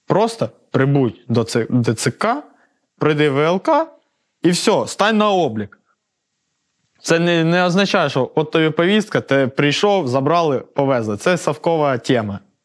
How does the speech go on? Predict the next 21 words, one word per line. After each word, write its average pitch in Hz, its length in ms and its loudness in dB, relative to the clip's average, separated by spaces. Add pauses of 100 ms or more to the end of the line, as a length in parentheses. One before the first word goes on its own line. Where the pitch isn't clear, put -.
(220)
типу, 113 160 0
була. 113 440 0 (840)
Е, 117 260 2
що 117 420 0 (180)
повістку 180 360 2
вручили, 202 420 2
через 147 300 0
тиждень 165 300 2
ти 143 120 0
уїхав 143 440 2
на 131 120 0
срочку. - 480 -6 (1000)
Тут 208 240 4
же, 233 260 2 (1120)
е, 120 260 2
всі 190 680 2 (240)
розуміють, 131 580 0
ну, 127 280 0
я, 151 400 0 (540)
чесно 135 360 0
кажучи, 117 420 0